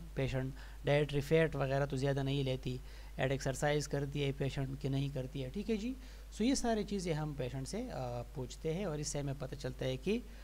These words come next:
risk है patient को कि नहीं है। अच्छा जी, अब जो assessment technique है, अ, breast and axilla examination में, assessment में,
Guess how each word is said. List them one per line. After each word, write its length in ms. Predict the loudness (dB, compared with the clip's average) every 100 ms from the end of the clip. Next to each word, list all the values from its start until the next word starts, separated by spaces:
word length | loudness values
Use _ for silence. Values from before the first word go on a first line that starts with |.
| -6 0
risk 320 | 2 2 -2
है 240 | 0 0
patient 460 | 0 -2 -2 -6 -2
को 160 | -4 -4 -6
कि 80 | -2
नहीं 240 | -2 -2 -6
है। 220 | -8 -10 -12 -12 -12 -8 -2
अच्छा 240 | 2 4
जी, 180 | 2 -4 -8 -12 -6 -2
अब 100 | 0
जो 120 | 2
assessment 720 | 4 4 6 6 8 6 6
technique 400 | 2 2 0 0
है, 360 | 2 2 0
अ, 220 | 0 2 4
breast 320 | 4 4 4
and 160 | 2
axilla 460 | 2 2 2 4 2
examination 640 | 2 0 2 0 0 0
में, 180 | 2 2
assessment 560 | 2 2 2 2 0 2
में, 180 | 0